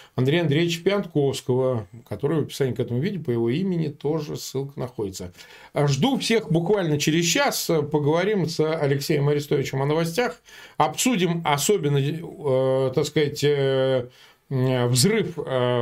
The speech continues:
в, э, Банге, в Центральной Африканской Республике. Доверенное лицо спецслужб, э, какой-то сытный по фамилии, конечно, связанный с Ч В К «Вагнер», курирующий там эту работу, его взорвали. По-видимому, взорвали украинцы. Ну, посмотрим, поговорим об этом.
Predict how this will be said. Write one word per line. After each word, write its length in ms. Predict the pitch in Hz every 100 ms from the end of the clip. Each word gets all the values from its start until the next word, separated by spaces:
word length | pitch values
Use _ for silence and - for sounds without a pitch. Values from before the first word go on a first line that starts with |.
| 117 107
в, 60 |
э, 640 | 135 127 123 120 120 117 117
Банге, 600 | 113 170 226 240 240 226
в 100 | 165
Центральной 420 | - 143 156 139
Африканской 460 | 131 143 143 127 139
Республике. 720 | 135 - 220 220 - 170 165 - - - _
Доверенное 500 | 123 156 185 165 156
лицо 720 | 147 147 - 208 185 151 143
спецслужб, 720 | 131 - 147 143 180 185 -
э, 320 | 143 135 135 127
какой-то 380 | 117 147 151 -
сытный 400 | - 170 170 156
по 140 | 139
фамилии, 460 | 131 135 151 185 165
конечно, 340 | 131 131 113
связанный 400 | 139 135 110 117
с 40 |
Ч 140 | - 127
В 80 | 127
К 160 | 131
«Вагнер», 380 | 123 185 202 214 208 - - -
курирующий 600 | - 190 196 185 170 175
там 200 | 170 170
эту 200 | 160 151
работу, 640 | 156 156 151 147 147 143 147
его 300 | 139 127 180
взорвали. 640 | 131 170 170 143 113 104 95 101
По-видимому, 560 | - 135 170 170 160 151
взорвали 380 | 123 143 151 147
украинцы. 480 | 143 196 277 294
Ну, 100 | 175
посмотрим, 460 | 175 - 233 139 110
поговорим 520 | 113 135 160 208 277
об 140 | 254 254
этом. 300 | 254 240